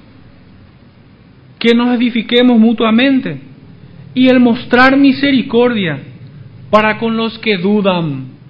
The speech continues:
Hay mucha gente a quien se, se le debe confirmar en la fe,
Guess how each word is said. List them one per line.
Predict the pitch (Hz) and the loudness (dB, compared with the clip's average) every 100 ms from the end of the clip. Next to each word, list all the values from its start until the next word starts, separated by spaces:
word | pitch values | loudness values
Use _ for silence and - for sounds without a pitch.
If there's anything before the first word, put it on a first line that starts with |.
| - _ - - - - - - - - - - - - - - - - - 165 | -20 _ -20 -20 -20 -20 -20 -20 -20 -20 -20 -20 -20 -20 -20 -20 -20 -20 -18 -8
Hay | 185 | -6
mucha | 185 196 220 196 | -4 -6 -6 -10
gente | 185 220 233 233 | -10 -10 -8 -8
a | 220 | -8
quien | 226 220 208 | -8 -8 -8
se, | 214 208 175 170 | -10 -10 -12 -16
se | - - | -14 -10
le | 202 175 | -8 -6
debe | 196 233 226 | -6 -6 -8
confirmar | 240 233 220 208 170 165 196 220 | -8 -8 -6 -8 -8 -8 -6 -6
en | 226 | -6
la | 208 | -8
fe, | 190 240 269 233 | -8 -10 -10 -14